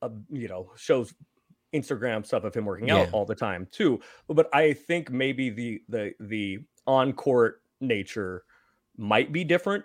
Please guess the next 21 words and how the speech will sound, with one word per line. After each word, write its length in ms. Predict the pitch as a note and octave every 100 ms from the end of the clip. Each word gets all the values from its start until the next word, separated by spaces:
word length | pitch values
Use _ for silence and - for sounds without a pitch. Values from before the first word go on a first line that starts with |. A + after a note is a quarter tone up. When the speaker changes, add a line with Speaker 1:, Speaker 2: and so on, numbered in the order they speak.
| -
Speaker 1:
than 160 | F3+
before, 360 | F3+ E3+ F#3 F#3+
and 120 | A2
he 80 | G#2+
may 140 | A#2
be 100 | A#2
showing 280 | A2 B2 C3+
it 40 | D3
before, 260 | C3+ E3+
but 120 | C3+ B2+
I 80 |
think 220 | A#2 D3+ D3+
it 80 | B2
is 140 | - _ _ _ _ _ _ -
at 120 | C3+
least 220 | C3+ -
partially 560 | - D3+ D3 D3 C3 B2
a 100 | A#2+
function 560 | C#3 A#2+ - B2 A2+ -
of 500 | G#2+ G2 F#2+ F#2 - _ _ _ _ _ _ _
the 400 | B2+ G#2+ G2 G2